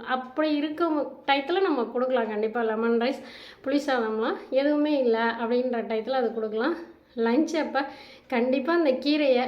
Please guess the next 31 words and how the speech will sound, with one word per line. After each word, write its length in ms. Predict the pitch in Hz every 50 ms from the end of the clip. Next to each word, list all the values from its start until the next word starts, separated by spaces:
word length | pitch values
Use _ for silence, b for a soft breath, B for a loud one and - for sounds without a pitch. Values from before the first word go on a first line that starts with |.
| - - -
கொஞ்சம் 240 | - 269 233 233 226
ஒயிட் 280 | 226 233 247 262 254
ரைஸ்ல 280 | 269 269 254 254 240 220 220
கலந்து 320 | - 226 220 233 254 262
கொடுங்க, 320 | 254 240 220 214 214 226 233
ரொம்ப 300 | 233 226 226 240 262 277
நல்லது. 380 | 269 247 226 220 214 214 233 285 - B B B B B B B
இதுவே 240 | 277 302 330 349 339
நம்ம 300 | 330 330 330 311 294 269 262 262
ஈஸியான 500 | 294 339 370 370 - 359 349 330 320 330 339 330
வேலைன்னு 300 | 302 285 269 262 254 277
சொல்லிட்டு 380 | 269 - 277 240 233 240 285 339 440 B B B B B -
நிறைய 420 | 233 240 240 254 285 294 311 320
பேரண்ட் 420 | 302 - 294 285 311 320 339 330
அந்த 200 | 349 311 269 233 220
தப்பை 320 | 214 233 226 214 226 262 254
பண்றோம். 380 | 254 240 214 226 233 240 -
நிறைய 300 | 226 233 240 311 311 339 339
இல்ல, 280 | 339 320 285 262 -
சில 260 | - - 269 247 240
பேர் 240 | 240 247 262 277 285
பண்ணிட்டு 400 | 269 262 240 247 254 262 254 254
இருக்காங்க. 400 | 233 220 220 220 220 214 214 220 226 B B B B B B B B
லெமன் 300 | 240 247 247 247 240 226
ரைஸ், 220 | 226 226 226 -
புளி 160 | - 262 262
சாதம், 500 | 254 262 269 240 226 220 208 214 220 - -
தயிர் 220 | 247 233 240 240
சாதம் 320 | 240 - 247 226 220 214
அப்படின்னு 240 | 208 214 220 220 233
சொல்லிட்டு 420 | 226 233 233 214 208 202 202 240